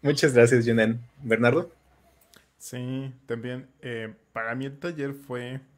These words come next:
Speaker 2: fue importantísimo porque fue un parteaguas, eh, en mi vida. Yo estaba pensando en irme a estudiar, eh, una ingeniería que tuviera algo que ver con computadoras y, y ya. Y, y ni siquiera como que me gustaran, me gustan las computadoras, <laughs> pero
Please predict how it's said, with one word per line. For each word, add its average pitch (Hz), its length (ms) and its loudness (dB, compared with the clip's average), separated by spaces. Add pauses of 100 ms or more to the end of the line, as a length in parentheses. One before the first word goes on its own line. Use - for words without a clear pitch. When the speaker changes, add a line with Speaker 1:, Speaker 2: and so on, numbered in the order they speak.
(220)
Speaker 2:
fue 117 100 -10
importantísimo 127 800 -14
porque 113 260 -12
fue 123 240 -10
un 131 100 -12
parteaguas, 110 840 -8
eh, 104 240 -18 (200)
en 117 120 -12
mi 104 100 -12
vida. 110 400 -10 (400)
Yo 127 80 -12
estaba 139 460 -6
pensando 113 580 -10
en 117 80 -10
irme 113 200 -14
a - 20 -12
estudiar, 107 640 -10 (240)
eh, 101 320 -14 (100)
una 117 160 -14
ingeniería 113 720 -12
que 113 100 -14
tuviera 110 720 -10 (380)
algo 120 240 -10
que 120 100 -8
ver 113 160 -6
con 123 140 -12
computadoras 107 960 -12
y, 110 280 -20
y 113 120 -16
ya. 113 340 -10 (400)
Y, 123 320 -10
y 135 60 -2
ni 135 80 -6
siquiera 151 340 -4
como 135 220 -8
que 113 80 -8
me 107 100 -8
gustaran, 123 460 -10
me 120 120 -10
gustan 135 240 -10
las 151 120 -8
computadoras, 120 580 -6
<laughs> - 40 -14
pero 135 340 -4